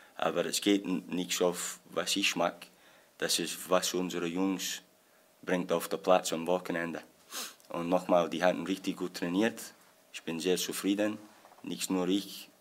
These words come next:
der ganze Trainerstaff. Aber was Freddy hat gut gesagt, die müssen Leistung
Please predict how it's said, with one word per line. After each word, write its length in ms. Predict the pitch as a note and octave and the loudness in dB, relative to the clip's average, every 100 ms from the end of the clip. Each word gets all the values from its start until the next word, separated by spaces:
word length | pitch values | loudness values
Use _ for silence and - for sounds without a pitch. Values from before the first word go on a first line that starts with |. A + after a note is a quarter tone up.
| - | -14
der 80 | |
ganze 360 | - E2+ E2+ - | -4 -2 -2 -2
Trainerstaff. 800 | - G2 G2 F2+ - F#2+ - - _ - - - - - - | 2 4 4 2 4 4 2 -14 _ -20 -20 -20 -20 -20 -8
Aber 400 | - E2 E2+ D#2+ | -4 0 0 2
was 160 | E2+ - | 2 2
Freddy 360 | F2+ F#2+ F#2 | 6 6 6
hat 220 | F2+ F2+ | 4 4
gut 200 | - F2+ | 2 -4
gesagt, 580 | - E2+ F#2+ G2+ - - - - - - _ - _ - | 0 4 6 4 2 -18 -20 -20 -20 -20 _ -20 _ -6
die 80 | F2 | -4
müssen 320 | F2+ - E2+ | 0 0 2
Leistung 400 | F2 F#2 - D#2+ | 4 4 2 -6